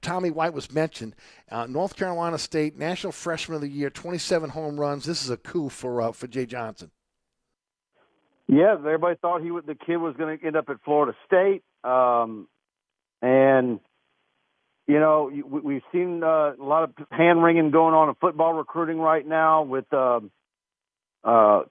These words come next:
Speaker 2: some kids getting away from L S U, but they're not getting away in baseball. And, um, there is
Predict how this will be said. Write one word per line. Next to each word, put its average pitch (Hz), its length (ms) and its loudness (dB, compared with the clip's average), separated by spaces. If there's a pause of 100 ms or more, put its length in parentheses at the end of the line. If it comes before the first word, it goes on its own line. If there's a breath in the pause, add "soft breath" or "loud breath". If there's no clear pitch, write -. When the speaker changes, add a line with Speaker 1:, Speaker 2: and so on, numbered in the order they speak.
(420)
Speaker 2:
some 123 140 4
kids 165 380 4
getting 160 180 0
away 160 240 0
from 151 220 -4
L 156 200 2
S 135 100 -6 (120)
U, 170 300 -2
but 135 280 -6
they're 139 120 -4
not 156 240 -2
getting 156 180 -10
away 156 300 -2
in 135 100 -8
baseball. 113 800 -4
And, 120 440 -6 (680)
um, 117 540 8 (180)
there 160 380 6
is 151 60 -4